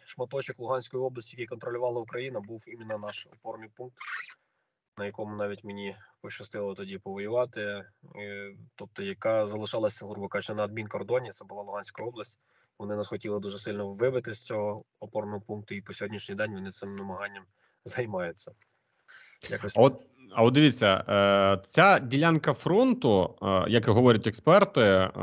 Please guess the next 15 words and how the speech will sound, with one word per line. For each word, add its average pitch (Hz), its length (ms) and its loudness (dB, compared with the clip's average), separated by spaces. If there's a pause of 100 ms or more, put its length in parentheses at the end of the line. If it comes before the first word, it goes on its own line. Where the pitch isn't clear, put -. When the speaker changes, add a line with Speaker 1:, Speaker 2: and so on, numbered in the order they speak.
(260)
Speaker 2:
в 95 180 0
район 110 460 6 (120)
населених 120 420 4
пунктів 101 280 0
Білогорівка, 117 1300 6
в, 104 380 -4 (280)
легендарного, 135 1200 10
легендарна 127 460 6
Білогорівка, 117 600 6
де 107 440 6
росіяни 117 400 4
поклали 110 360 2
купу 117 260 -2
своєї 107 320 -2
техніки 107 540 2